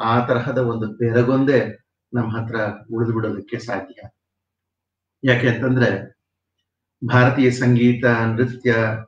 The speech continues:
ನಮ್ಮ ಭಾರತೀಯ ಕಲಾಕ್ಷೇತ್ರ, ನಮ್ಮ ಸಂಸ್ಕೃತಿ, ನಮ್ಮ ಧರ್ಮ, ನಮ್ಮ ಆಚರಣೆ, ನಮ್ಮ ತತ್ವ ಇತ್ಯಾದಿ ಎಲ್ಲ ವಿಚಾರಗಳಲ್ಲಿ ಅಂತಾರಾಷ್ಟ್ರೀಯ ಖ್ಯಾತಿಗೆ ಪಾತ್ರರಾದಂಥವರು ಡಾಕ್ಟರ್ ಆರ್ ಸತ್ಯನಾರಾಯಣ ಅವರು.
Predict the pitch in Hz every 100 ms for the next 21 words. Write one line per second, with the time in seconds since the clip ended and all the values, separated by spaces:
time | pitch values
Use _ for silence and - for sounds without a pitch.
0 | _ _ 120 110 107 107 - - 117 120
1 | 120 113 104 113 120 120 - 120 120 110
2 | 110 113 113 113 120 120 131 - 120 -
3 | - - _ _ 127 120 110 110 107 -
4 | _ - - 120 117 127 120 113 107 107
5 | 113 110 110 123 123 123 113 110 107 104
6 | 107 131 123 - 120 113 110 107 107 123
7 | 120 117 110 120 135 143 135 113 - 127
8 | 123 120 113 120 120 - _ _ _ _
9 | _ _ _ _ _ _ - 120 123 160
10 | 160 156 156 - 135 131 120 117 - _
11 | _ _ - 147 123 127 123 120 117 110
12 | 120 110 104 - 110 104 113 110 - 110
13 | 110 107 107 107 101 113 104 98 95 _
14 | -